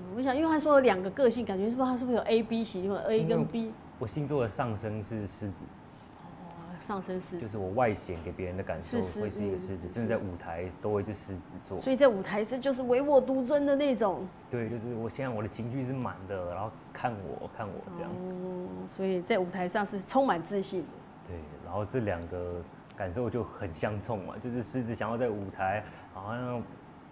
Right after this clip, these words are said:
Speaker 2: 发疯给大家看，或者吸引注意力，
Speaker 1: 嗯。
Speaker 2: 可是偏偏是拿着巨蟹写的日记。
Speaker 1: 哇，很温柔的巨蟹的内我，很，很那个内在的那个
Speaker 2: 对，对，对。
Speaker 1: 巨蟹又出来，所以人人都是矛盾的哦。
Speaker 2: 嗯，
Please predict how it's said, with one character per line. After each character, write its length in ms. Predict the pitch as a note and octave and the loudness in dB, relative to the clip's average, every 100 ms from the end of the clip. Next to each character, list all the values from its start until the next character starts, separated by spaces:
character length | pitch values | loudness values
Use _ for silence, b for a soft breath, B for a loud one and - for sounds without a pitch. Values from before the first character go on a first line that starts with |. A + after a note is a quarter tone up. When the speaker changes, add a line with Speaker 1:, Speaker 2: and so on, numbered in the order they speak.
| - | -4
Speaker 2:
发 140 | C3 B2+ | -4 0
疯 200 | C3 C3 | 0 2
给 120 | G#2+ | 2
大 100 | A#2+ | 2
家 180 | B2+ B2 | 2 2
看， 220 | C#3 A#2 | -2 0
或 80 | B2 | 0
者 80 | B2+ | -2
吸 180 | - C#3 | -2 -2
引 220 | B2+ B2+ - | -2 -2 -2
注 140 | C3+ | 0
意 60 | C3 | 2
力， 160 | C#3 C3+ | 2 0
Speaker 1:
嗯。 60 | B | B
Speaker 2:
可 80 | C#3 | 0
是 80 | D#3 | 2
偏 260 | D#3 D#3 | 4 4
偏 180 | D#3 D3 | 2 2
是 80 | D3 | 2
拿 220 | A#2+ A2 | 2 2
着 100 | A2+ | 0
巨 220 | - C#3+ | 0 -2
蟹 200 | A2 B2+ | 0 0
写 200 | G#2 F#2 | 0 -4
的 100 | D#2+ | -6
日 180 | F2 G#2 | -4 -2
记。 260 | E2+ G#2 F2+ - - - | -2 -4 -4 -8 -12 -6
Speaker 1:
哇， 120 | G3+ - - | -6 -6 -10
很 240 | - B2 F#3+ | -2 0 6
温 200 | B3+ C4 | 6 8
柔 200 | G3+ F3 | 4 2
的 160 | F#3+ F3 - | -2 -2 -4
巨 180 | B3 G3+ | -2 -2
蟹 260 | - A#3 | 2 4
的 140 | F3+ F3+ | 4 2
内 260 | A#3+ A#3+ | 6 6
我， 260 | G3 E3+ A2+ | 4 2 0
很， 400 | F#3+ F#3 G#3+ G3+ | 0 0 0 -2
很 160 | F#3+ | 0
那 120 | G#3 A3+ | 2 2
个 280 | G3 E3+ D#3+ - B - | 4 2 0 -8 B 2
内 200 | C#4+ G#3+ | 4 6
在 260 | B3+ G3 | 6 6
的 140 | F3+ F3+ | 4 0
那 100 | G3 | 0
个 420 | F3+ E3 D3+ D#3+ F#3+ - | 0 0 -2 -6 -10 -6
Speaker 2:
对， 100 | G2 | -4
对， 80 | |
对。 120 | F#2+ F#2+ | -2 0
Speaker 1:
巨 160 | A#3+ | 2
蟹 160 | - A3+ | 6 6
又 140 | F#3+ | 6
出 300 | F3+ G3 F3+ | 2 -4 -4
来， 180 | D#3 C3 | -4 -8
所 180 | - C4 | -2 0
以 40 | |
人 140 | G3 G#3+ | 2 2
人 120 | A#3+ | 2
都 120 | A#3 | 2
是 100 | A#3 | 0
矛 200 | F3+ D3 - | -2 -4 -8
盾 120 | F#3 | -8
的 160 | - - | -8 -14
哦。 60 | - - | -14 -10
Speaker 2:
嗯， 720 | A2 A2 G#2+ G#2 G2+ G2 F#2+ | -6 -4 -4 -6 -6 -6 -8